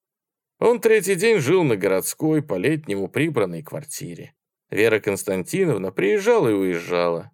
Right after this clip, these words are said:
Она показалась ему странной. У неё блестели глаза, она нервно смеялась, куталась в оренбургский платок,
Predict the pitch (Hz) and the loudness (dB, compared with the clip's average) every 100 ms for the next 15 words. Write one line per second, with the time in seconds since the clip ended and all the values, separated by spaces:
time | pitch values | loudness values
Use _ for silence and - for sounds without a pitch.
0 | _ _ - 135 185 - 92 113 160 123 | _ _ -4 -2 -2 -2 -2 -2 -2 -4
1 | 98 151 147 - - - 82 - _ _ | -6 -6 -6 -8 -8 -10 -14 -18 _ _
2 | _ _ - 92 95 90 90 - 95 85 | _ _ -6 -2 0 0 -2 -4 -4 -4
3 | 80 87 85 113 143 - _ 98 101 104 | -4 -4 -2 -2 -2 -8 _ -2 0 0
4 | 101 98 90 87 85 95 85 85 131 131 | 0 0 0 -2 -6 -8 -6 -4 -2 -4
5 | - - _ - 113 107 90 85 - 92 | -10 -20 _ -4 -4 -2 -4 -4 -4 -2
6 | 92 87 95 87 - - 78 85 78 113 | -2 -2 -4 -4 -12 -12 -10 -10 -2 -2
7 | 123 - | -2 -6